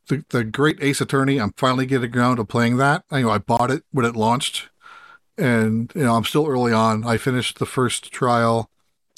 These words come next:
and I'm part of the way into the, the second, second act, which is no trial, but just in, of teaching you how to do the investigation. And, you know, I'm, I'm liking this so far, but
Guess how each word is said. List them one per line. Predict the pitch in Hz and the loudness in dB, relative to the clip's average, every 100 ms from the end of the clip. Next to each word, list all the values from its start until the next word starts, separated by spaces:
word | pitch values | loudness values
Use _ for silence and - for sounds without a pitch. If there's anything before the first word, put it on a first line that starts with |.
| - _ - _ | -20 _ -20 _
and | - 139 117 110 214 | -2 0 2 2 0
I'm | 180 117 107 101 104 _ _ _ _ _ | 0 0 0 -2 -6 _ _ _ _ _
part | - 143 | -4 -2
of | 156 | -2
the | 123 | -2
way | 120 117 | 0 2
into | 117 107 117 | 0 0 -2
the, | 107 107 101 101 - _ _ _ - | 0 0 0 -2 -6 _ _ _ -8
the | 117 | -6
second, | - 127 - 117 - _ | -2 -2 -4 -8 -10 _
second | - - 135 127 120 | -18 -4 -4 -2 0
act, | 117 117 - | 0 0 -4
which | 120 117 | -4 0
is | 107 101 - - - | 0 -2 -6 -10 -4
no | 120 120 | 0 0
trial, | - 120 117 120 | 0 2 2 2
but | 123 110 - | 0 -4 -2
just | 117 - | -4 -2
in, | 110 | -2
of | 110 104 101 - - - | 0 -2 -6 -14 -20 -6
teaching | - 135 127 | -4 -2 0
you | 120 113 | 0 0
how | 113 | 0
to | 110 | -2
do | 110 110 | -2 0
the | 107 | 0
investigation. | 104 104 101 104 - 127 - _ _ - - - - _ _ _ | 0 -4 -2 -2 -2 -4 -6 _ _ -20 -20 -20 -20 _ _ _
And, | - 123 110 107 107 _ _ _ _ | 0 2 2 0 -4 _ _ _ _
you | 226 | 0
know, | 139 160 - | 0 -2 -2
I'm, | 156 | 0
I'm | 156 143 | 2 2
liking | 233 - 160 | 0 -2 -4
this | 127 | -4
so | - 139 135 | -4 -6 -4
far, | 117 113 98 - - - | -2 0 0 -4 -16 -4
but | 143 131 | -2 -2